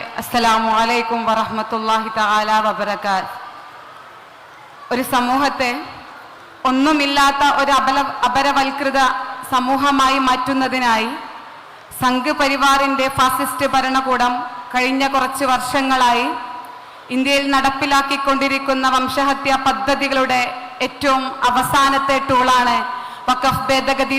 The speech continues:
നിയമം എന്നുള്ളത് നമുക്കെല്ലാവർക്കും അറിയാവുന്നതാണ്. empowerment, efficiency and development of the community എന്നൊക്കെ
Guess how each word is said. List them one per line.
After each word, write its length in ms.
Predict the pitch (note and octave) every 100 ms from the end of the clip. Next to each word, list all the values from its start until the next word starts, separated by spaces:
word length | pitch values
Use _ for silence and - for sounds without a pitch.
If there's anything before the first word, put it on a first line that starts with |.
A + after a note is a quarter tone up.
| C4
നിയമം 280 | C4 C4 C4
എന്നുള്ളത് 420 | B3+ B3 B3 B3 A#3 G#3+ A#3+
നമുക്കെല്ലാവർക്കും 840 | A#3+ A#3+ C4+ B3 B3 A#3+ A#3+ B3 A#3
അറിയാവുന്നതാണ്. 680 | A3+ A3+ A3+ A3 G#3+ G3 F3+ - - - - - - - - - - - - - - - C4+
empowerment, 580 | C4+ D#4 D#4 D#4 D#4 D4+ D4+
efficiency 560 | D#4+ D#4+ D#4 D4+ D#4 D4+
and 120 | C#4+ D4 C#4+
development 440 | C#4 D4+ D4+ D4 D4
of 80 | C#4+ C#4+
the 80 | D4
community 580 | C#4+ D4 D4+ D4 D4 D4+ C#4+
എന്നൊക്കെ 340 | C#4 C#4 -